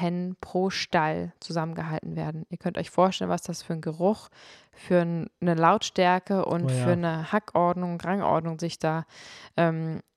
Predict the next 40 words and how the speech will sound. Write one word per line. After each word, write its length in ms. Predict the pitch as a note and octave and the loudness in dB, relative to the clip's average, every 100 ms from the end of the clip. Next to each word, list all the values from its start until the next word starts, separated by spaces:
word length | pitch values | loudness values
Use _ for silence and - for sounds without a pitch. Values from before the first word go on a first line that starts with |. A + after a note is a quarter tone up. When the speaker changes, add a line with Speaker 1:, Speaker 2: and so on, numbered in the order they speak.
| _ _ _ _ - | _ _ _ _ -2
Speaker 1:
etabliert, 640 | F#3+ F3+ D#3+ E3+ F3+ F3+ | 2 2 2 2 2 2
weil 120 | E3 | 2
das 140 | E3 | 2
einfach 340 | - E3 E3 - | -2 -2 -4 -8
viel 460 | - - C4+ C4+ | -10 0 2 2
zu 120 | - A3 | 0 -2
viele 280 | G#3+ G3 | -2 -4
Tiere 320 | - G3 F#3 E3+ | -2 -2 2 0
auf 160 | - | 2
einem 240 | F3+ F3 E3 | -2 0 0
Haufen 320 | E3 - D#3+ | -2 -2 -6
sind. 280 | D#3+ D#3+ - _ - - - - - _ _ _ _ _ _ _ _ _ _ | -6 -8 -12 _ -20 -20 -20 -20 -20 _ _ _ _ _ _ _ _ _ _
Unglaubliche 640 | A#3 G#3 F3 D#3 D#3+ F3 | 0 2 0 -2 -8 -12
Zahl. 280 | - E3+ D#3+ - E3+ | -10 -10 -10 -4 2
Speaker 2:
Unglaublich. 540 | D#3 C#3+ D3+ C3+ A#2+ | 4 4 2 0 -2
Und 80 | A#2+ | -2
wie 60 | |
schnell 220 | B2 D3 B2+ | 0 2 0
sich 140 | - | -2
Krankheiten 480 | - D#3 C#3+ C3 B2+ | 0 0 0 -2 -2
auch 140 | A#2+ | -2
ausbreiten 460 | C#3 C#3+ - B2 A#2+ | -2 -2 -4 -6 -4
können. 260 | C3 A#2+ | -4 -2
Das 120 | A#2 B2 | -6 -2
ist 100 | G3 | 0
ja 80 | |
Speaker 1:
Ja. 40 | B2 | 0
Speaker 2:
dann 280 | A#2+ A#2+ A#2 _ _ - | -2 -6 -10 _ _ -4
im 100 | C3+ | 4
Nullkomma 380 | C#3+ D3 C#3+ C3+ | 4 4 2 2
nichts, 320 | D3 - - | 0 -2 -10
ist 100 | C#3+ | -4
es 120 | C3+ | -2
da 100 | B2+ | 0
einmal 260 | B2+ C3+ B2+ | 2 0 0
komplett 320 | C3 C#3 - | -2 -2 -2
durchseucht. 640 | B2+ - C3 D3 - - _ - | -4 0 0 0 -4 -18 _ -6
Speaker 1:
Ja. 220 | G3 F#3+ _ _ _ _ _ _ - | -4 -4 _ _ _ _ _ _ -4
Total. 400 | C3 C3+ F3+ A2+ | -4 -2 -2 -2
Speaker 2:
Heftig. 220 | F3+ | -4